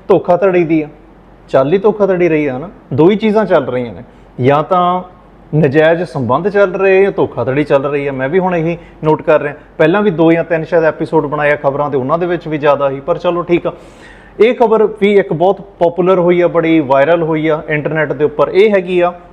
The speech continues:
ਯੂ ਪੀ ਤੋਂ, ਕਾਨਪੁਰ ਦਾ ਇੱਕ ਨੌਜਵਾਨ ਕਪਲ ਹੈਗਾ, ਜੋੜਾ ਵਾ, ਯੰਗ ਨੇ ਉਹ, ਤੇ ਉਹ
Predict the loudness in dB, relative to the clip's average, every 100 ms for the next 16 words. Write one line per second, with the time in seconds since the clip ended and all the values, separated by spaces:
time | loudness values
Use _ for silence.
0 | -4 2 2 2 0 0 -4 -4 -20 -6
1 | -2 0 0 0 2 2 2 0 2 0
2 | 2 0 0 -6 -8 -4 0 0 0 2
3 | 2 2 2 2 0 -4 -10 -20 -20 -20
4 | -4 0 2 2 2 2 2 0 -4 -18
5 | -12 0 0 2 2 2 -2